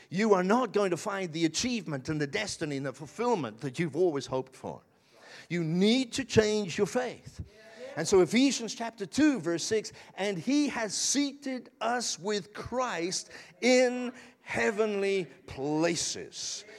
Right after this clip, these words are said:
And all of this is by grace and not by works, so that no person could ever boast. Jesus Christ did an amazing thing. As we have now come into the year of twenty eighteen, the resurrection year,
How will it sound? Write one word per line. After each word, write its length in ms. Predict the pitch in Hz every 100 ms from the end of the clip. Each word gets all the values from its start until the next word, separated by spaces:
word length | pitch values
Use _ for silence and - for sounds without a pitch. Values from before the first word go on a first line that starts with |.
| - 143
And 120 | 170
all 240 | 254 330
of 100 | 311
this 200 | 294 -
is 120 | 285
by 220 | - 233 220
grace 420 | 214 165 95 -
and 100 | 135
not 180 | 226 -
by 180 | 214
works, 300 | 190 175 120
so 80 | 151
that 200 | 147 185
no 300 | 185 226 240
person 460 | 202 160 143 151 127
could 160 | 131
ever 320 | 127 123 107 98
boast. 680 | - 76 - - - - _ _ - - _ - - -
Jesus 420 | - 226 196 185 -
Christ 360 | 202 214 -
did 100 | 208
an 60 | 180
amazing 600 | 175 190 208 202 180 170
thing. 360 | - 190 113 - - - - - -
As 180 | 175 170
we 140 | 262
have 120 | 254
now 240 | 214 226 233
come 260 | 208 208
into 220 | 214 175 196
the 120 | 180
year 400 | 165 190 214 214
of 100 | 147
twenty 480 | 180 185 185 185 -
eighteen, 580 | 190 190 - 190 180 190
the 100 | 143
resurrection 680 | 123 143 139 143 156 - 156
year, 200 | 143